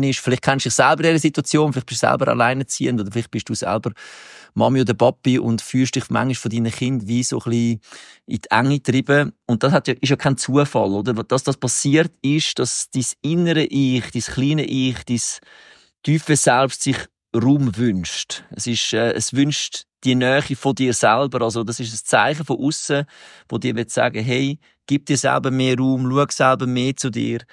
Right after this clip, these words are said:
tu mehr dich mit dir selber auseinandersetzen, tu dir selber gut, tu dir mal eine Massage nehmen, tu dich mit selber dich reflektieren,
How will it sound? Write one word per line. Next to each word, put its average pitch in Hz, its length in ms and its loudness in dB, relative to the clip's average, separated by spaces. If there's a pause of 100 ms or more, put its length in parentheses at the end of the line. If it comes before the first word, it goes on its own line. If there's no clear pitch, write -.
(380)
tu 143 120 0
mehr 143 380 2 (540)
dich 135 100 0
mit 131 140 -2
dir 139 80 0
selber 127 300 2
auseinandersetzen, 127 680 -2
tu 139 100 -4
dir 135 100 -2
selber 131 420 2
gut, 131 420 2 (460)
tu 143 120 -4
dir 143 180 0
mal 139 140 4
eine 135 100 2
Massage 131 640 2
nehmen, 127 320 0
tu 143 120 0
dich 139 300 0
mit 139 140 -4
selber 123 340 -2
dich 123 300 -6
reflektieren, 120 760 0